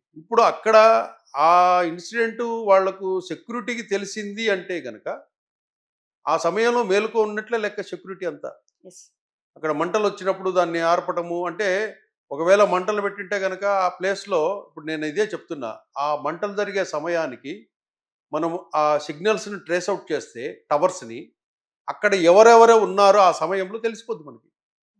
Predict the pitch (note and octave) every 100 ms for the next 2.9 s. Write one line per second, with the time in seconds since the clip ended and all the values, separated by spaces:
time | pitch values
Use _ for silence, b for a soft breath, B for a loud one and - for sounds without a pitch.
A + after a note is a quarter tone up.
0 | _ _ _ _ _ _ _ _ _ _
1 | _ _ _ _ _ _ _ D#3 E3 D#3+
2 | E3 G#3 A3 F#3 E3 D3+ F3 A3+